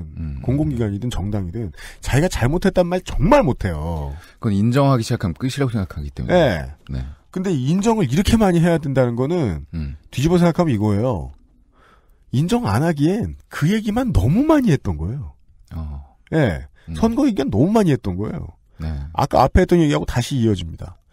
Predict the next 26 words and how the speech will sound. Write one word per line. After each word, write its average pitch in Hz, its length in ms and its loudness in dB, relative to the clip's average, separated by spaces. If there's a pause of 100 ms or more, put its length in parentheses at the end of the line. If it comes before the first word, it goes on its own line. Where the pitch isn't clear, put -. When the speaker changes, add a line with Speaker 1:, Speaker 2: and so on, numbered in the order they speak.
Speaker 1:
음. 85 60 -6 (480)
Speaker 2:
한 262 280 -2
가지 294 240 4
얘기를 190 280 2
이렇게 208 360 2
긴, 190 460 0 (100)
긴 196 300 0
기간 165 300 4
동안 147 280 2
모든 175 320 4
언론, 139 280 4
모든 165 280 4
미디어가 147 380 2
다 - 220 2
하고 214 240 4
있죠? 175 280 4 (280)
Speaker 1:
음. 80 200 -10 (440)
Speaker 2:
그동안 262 400 -2
다른 214 340 0
부정과 175 520 2
비리는 170 340 -4
신나서 294 680 -4
난리도 147 420 0
아닙니다. - 460 -6 (380)
Speaker 1:
어. 76 160 -12 (680)
Speaker 2:
에, 151 460 -4